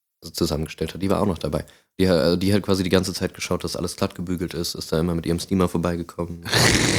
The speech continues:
Speaker 2: Ah, krass.
Speaker 1: Und, äh, die Make-up-Artistin kam auch immer vorbei, hat noch ein bisschen abgepudert. Also die waren auch noch dabei.
Speaker 2: Also dann doch ein kleiner Tross von so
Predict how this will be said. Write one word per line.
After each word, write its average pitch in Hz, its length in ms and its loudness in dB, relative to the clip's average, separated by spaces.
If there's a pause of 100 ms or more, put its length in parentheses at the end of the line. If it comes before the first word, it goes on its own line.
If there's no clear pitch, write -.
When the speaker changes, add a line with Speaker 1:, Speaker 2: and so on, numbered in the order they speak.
(300)
Speaker 2:
Ah, 110 320 2
krass. 98 240 6
Speaker 1:
Und, 101 60 6
äh, 87 360 6
die 87 380 4
Make-up-Artistin 95 680 2
kam 90 160 2
auch 78 160 2
immer 90 100 0
vorbei, 85 340 -2
hat - 80 -8
noch 87 80 -4
ein 85 60 -4
bisschen - 220 -6
abgepudert. - 680 -4 (440)
Also 104 200 4
die 117 120 6
waren 117 120 8
auch 104 80 6
noch 90 120 8
dabei. - 220 -6 (200)
Speaker 2:
Also 123 180 4
dann 127 140 4
doch 147 120 2
ein 143 120 2
kleiner 135 260 2
Tross 143 220 4
von 139 160 6
so 131 200 6